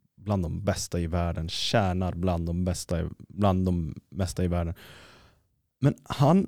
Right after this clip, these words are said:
har liksom sin Helena ännu, de har sina barn. Man ser aldrig en skvallerblaska om Zlatan. Du kan se typ om Beckham, ja, otrohetsrykten och liksom, eller nu har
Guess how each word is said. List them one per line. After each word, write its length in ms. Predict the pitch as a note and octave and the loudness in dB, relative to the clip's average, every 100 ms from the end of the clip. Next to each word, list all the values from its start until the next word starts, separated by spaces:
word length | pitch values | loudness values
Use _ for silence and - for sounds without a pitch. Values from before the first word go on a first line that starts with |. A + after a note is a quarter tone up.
| - | -2
har 280 | - C#3 G#3 | 2 4 4
liksom 340 | C3 - A2 | 2 4 2
sin 340 | - G#2 G2 - _ | 4 4 2 -2 _
Helena 600 | - A2+ G2+ G2 F2+ E2+ D#2+ _ _ _ | 2 4 6 4 2 0 -4 _ _ _
ännu, 320 | A#2+ G#2 F#2 | 4 4 4
de 140 | F#2+ A#2 | 4 4
har 140 | C3+ | 4
sina 220 | C3 B2 G2 | 4 4 4
barn. 300 | G2 F#2+ F#2 - - | 4 4 2 -6 -4
Man 200 | - D3+ | 4 4
ser 360 | F3 - A3 G3 - | 4 2 2 2 -2
aldrig 720 | - E3 G2 F#2+ F3+ G#2+ F2 _ | 2 4 4 2 2 0 -4 _
en 120 | - A#2 | 0 0
skvallerblaska 1120 | - D3+ D3+ F#2+ F#2 F2+ B2+ F#3+ - - E2+ - _ _ _ | 2 4 4 6 4 4 2 2 -2 -6 -8 -10 _ _ _
om 160 | C3 | 2
Zlatan. 640 | D3 - G3 B3 - - - _ - - - | 4 4 2 2 -4 -8 -8 _ -20 -16 -2
Du 100 | A2+ | 2
kan 160 | B2 | 4
se 280 | A2+ A#2+ A2 | 4 4 4
typ 340 | - A2 G2 | 4 2 2
om 160 | G2 F#2+ | 0 2
Beckham, 400 | G2+ G2 - G2+ | 2 0 0 2
ja, 520 | G#2+ A2 G#2 G#2 G2+ | 4 6 6 6 6
otrohetsrykten 1300 | G2 A2 G#2 - G#2 G2 - G2+ - - G#2 G2+ F#2+ | 4 2 0 2 2 2 0 -2 -2 0 2 4 4
och 460 | F#2 F#2 F#2 F2+ F2 | 2 2 2 2 0
liksom, 280 | F2+ - F#2 | -2 0 2
eller 220 | G2 G2 | 2 4
nu 200 | G2 G#2 | 4 4
har 400 | G#2 G#2 F#2 F2 | 4 4 4 2